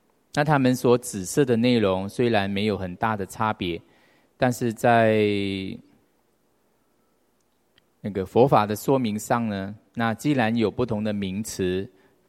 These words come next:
就会有不同的含义啊，多少会有一点不同啊。那导师在这一些众多的名词当中呢，举了三个很重要、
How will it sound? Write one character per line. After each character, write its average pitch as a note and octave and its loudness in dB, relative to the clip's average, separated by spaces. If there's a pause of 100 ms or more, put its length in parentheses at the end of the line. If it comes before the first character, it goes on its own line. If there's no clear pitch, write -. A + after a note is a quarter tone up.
(720)
就 C#3 4
会 B2 4
有 F#2+ 4
不 - 0
同 F#2+ -2
的 F#2 -4
含 F2+ -4
义 A#2 0 (260)
啊， F#2+ -8 (360)
多 D3+ 6
少 F#2 -2
会 A2+ -2
有 F#2+ -2
一 F#2+ -4
点 F2+ -6
不 F#2 -4
同 F2 -8 (120)
啊。 - -12 (680)
那 D#3+ 4
导 B2 4
师 A2+ -4
在 C#3+ 2
这 D3 -4
一 C#3+ 0
些 B2+ -2
众 C3+ 0
多 C3 2
的 B2 4
名 G#2+ 0
词 G2+ -4
当 G#2+ -2
中 G#2+ -2
呢， G#2 -2
举 F#2 -4
了 F#2 -4
三 C3 -2
个 G#2 -2 (140)
很 F2+ -4
重 A#2 2
要、 G#2 2